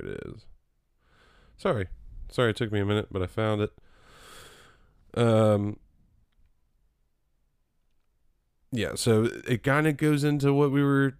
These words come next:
talking about today, kinda, but we didn't actually, like, get to the, to this part of it, but it, it just had to do with Corona, basically. Uh, this is from, it wasn't Mark Twain. Uh, that was the original one I found, but then I found a better one. Uh, it's from Benjamin Franklin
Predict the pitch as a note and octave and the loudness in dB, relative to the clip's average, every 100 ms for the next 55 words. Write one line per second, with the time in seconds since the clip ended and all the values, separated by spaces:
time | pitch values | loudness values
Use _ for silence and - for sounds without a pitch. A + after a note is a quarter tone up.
0 | - C#3+ C#3+ C#3+ C3 C3+ - B2+ C3+ C3 | -6 -2 -2 -2 0 -2 -2 -4 -2 -2
1 | - G#2+ A2+ A2+ A2+ G#2+ G#2 A2 A2 G#2+ | -2 0 2 2 2 2 0 0 2 0
2 | - G2+ F#2 F2+ E2+ G#2 - F#2+ F#2+ - | 0 0 0 -2 -4 -6 -4 -6 -6 -10
3 | - - A#2+ A2 G#2+ G2 G#2+ G#2 - A2+ | -12 0 2 2 0 0 -2 -2 0 2
4 | A2 A2 A2+ A2+ G2 G2 G2+ F#2 G#2 F#2 | 2 0 0 -2 2 2 0 -4 -6 -6
5 | F#2 A2+ G2+ G2 F#2 - G2 F#2 F#2 F#2 | -4 -2 0 0 0 -2 0 2 4 2
6 | G2 - _ _ - G#2 G2 G#2 G2+ G#2 | 0 -4 _ _ -2 2 2 2 2 2
7 | G2 F#2 - - F#2+ F#2 F#2 F#2+ G2+ G2 | 2 -4 -10 -2 0 2 0 -2 -4 -4
8 | F2+ - - - G#2+ F#2 F2+ F#2 F#2+ A2+ | -6 -10 -16 -6 0 2 0 -2 2 2
9 | G2 F2+ F#2 - F2 E2+ F#2+ - F2+ F2 | 2 -4 -8 -6 -6 -6 -10 -8 -6 -6
10 | - - - G#2+ F2+ F#2+ F#2 G2 F2+ F2 | -8 -12 -4 -2 0 -2 0 -2 -2 -4
11 | F2 E2 F2+ F2+ F2 F2 F#2 E2 E2+ E2 | -4 -4 -4 -4 -8 -6 -6 -6 -6 -4
12 | F2 - - - _ _ - F#2+ F#2 F#2+ | -6 -8 -20 -20 _ _ -4 -2 0 -2
13 | - F#2+ A2+ A2 G#2+ F#2+ - F3 - F2 | -2 2 2 2 -2 -2 -2 -2 -4 -10